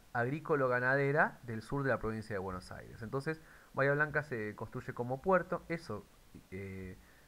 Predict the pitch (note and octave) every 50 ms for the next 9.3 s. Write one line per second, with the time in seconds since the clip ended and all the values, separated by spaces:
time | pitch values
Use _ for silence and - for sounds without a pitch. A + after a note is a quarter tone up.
0 | - - - - A2 G2+ G#2 G#2 A#2 C3 C#3 C#3 C3+ - B2+ A2+ B2 C3+ C3 A2+
1 | - F#2+ G2 - - - C#3 C#3 - D3 C3+ C3 - B2+ A#2+ A#2+ A#2 - C3 B2
2 | C3+ D3 F3 F3 F#3 G3 A3 G#3+ G3 C#3+ D#3 D3 D3 D3 C#3+ C3+ C3+ C3+ C#3 F3
3 | F3+ F3 E3+ E3 D#3 D#3 D#3+ E3 F3+ F3 E3+ E3 F3 G#3+ A#3 A#3 - - - -
4 | - - A2+ G#2+ - - A#2+ C#3 C#3+ - D#3 C#3 C3 C3 D3 D#3+ D3+ A#2+ - A2
5 | A#2 A2 A#2 A#2+ B2 B2 A#2+ A2 - A2 G#2 A#2 B2 - - D3+ B2+ A2 G2+ G2
6 | G#2+ A2+ A#2+ B2 A2+ A#2 C3+ C#3 - - - - G#2+ G#2 G2 F#2 F2+ F2+ - -
7 | - - - - - - - - - - - - - - - - - - - -
8 | - - - - - - - - - - - - - - - - - - - A2
9 | - - G2+ - -